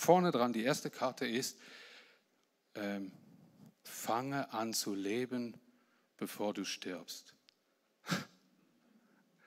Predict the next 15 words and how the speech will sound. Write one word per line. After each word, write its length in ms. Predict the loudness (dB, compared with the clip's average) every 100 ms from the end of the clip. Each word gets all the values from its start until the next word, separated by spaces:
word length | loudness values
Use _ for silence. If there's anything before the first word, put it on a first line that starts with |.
| -20 -20 -20 -20 -20 -8 2
Und 420 | 4 6 4 -4 -14 -20 _
was 240 | 6 8 10
ist 260 | 6 6
der 380 | 6 6 2 4
Weg 460 | 6 8 6 4 -10 -18 -20 -20 _ _ _ _ _ _ _ -20 _ _ _
dahin? 480 | 8 8 8 4 2 -4 -20 -20 -20 _ _ _ -20 -20 -4
Wer 140 | 0 4
bereit 460 | 6 6 6 4
ist, 280 | 0 0 2
sein 260 | 2 4 2
Leben 640 | 2 2 4 2 2 -2 -12 -20 _ _ -8
zu 200 | -4 -2
verlieren, 800 | 0 2 4 4 4 2 0 -4 -12 -8
um 240 | -4 0
meinetwillen, 880 | 6 6 8 4 0 -2 -4 -4 -8